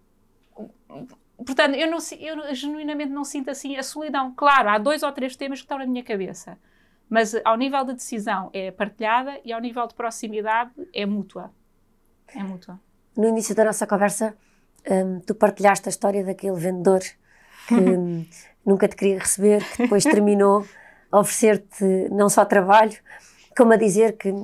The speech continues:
Speaker 2: tu um dia ainda ias ser diretora na Procter. Alguma vez pensaste que ias chegar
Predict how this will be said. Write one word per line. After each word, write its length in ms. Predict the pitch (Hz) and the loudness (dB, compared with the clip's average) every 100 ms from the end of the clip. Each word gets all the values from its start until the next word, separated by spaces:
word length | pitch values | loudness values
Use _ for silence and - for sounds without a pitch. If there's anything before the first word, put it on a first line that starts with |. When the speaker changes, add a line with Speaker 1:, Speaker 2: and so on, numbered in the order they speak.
| 294 - - | -10 -14 -4
Speaker 2:
tu 160 | 202 | 0
um 40 | 196 | 2
dia 280 | 196 202 | 2 2
ainda 260 | 190 190 185 | 2 0 -2
ias 580 | 185 185 175 160 - - _ | -2 -2 -2 -4 -10 -14 _
ser 220 | - - | -6 0
diretora 480 | 175 190 185 175 170 | 0 0 -2 -4 -4
na 100 | 175 | -10
Procter. 480 | 170 175 165 175 170 _ _ _ _ _ _ _ _ _ _ _ _ _ _ - | -10 -10 -10 -12 -12 _ _ _ _ _ _ _ _ _ _ _ _ _ _ -6
Alguma 420 | 185 190 269 269 | -4 2 4 4
vez 400 | 208 220 190 - | 6 4 4 0
pensaste 500 | - 208 202 226 - | -2 -2 0 -6 -6
que 100 | 208 | -6
ias 160 | 214 190 | -2 -2
chegar 400 | - 196 190 | -2 -2 -2